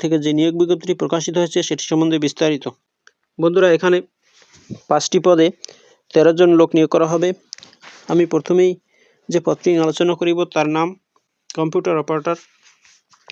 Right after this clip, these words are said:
লোক নিয়োগ করা হবে একজন। বেতন ধরা হয়েছে এগারো হাজার টাকা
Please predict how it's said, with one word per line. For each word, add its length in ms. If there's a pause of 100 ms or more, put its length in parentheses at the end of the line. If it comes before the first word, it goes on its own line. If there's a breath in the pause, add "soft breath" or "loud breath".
লোক 220
নিয়োগ 220
করা 160
হবে 220
একজন। 280 (640)
বেতন 320
ধরা 180
হয়েছে 260
এগারো 180
হাজার 240
টাকা 140